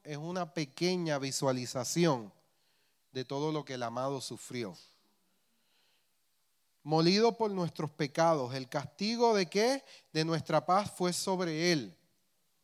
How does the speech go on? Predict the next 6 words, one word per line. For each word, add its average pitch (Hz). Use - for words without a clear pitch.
Y 156
por 165
su 147
llaga 151
fuimos 262
nosotros 196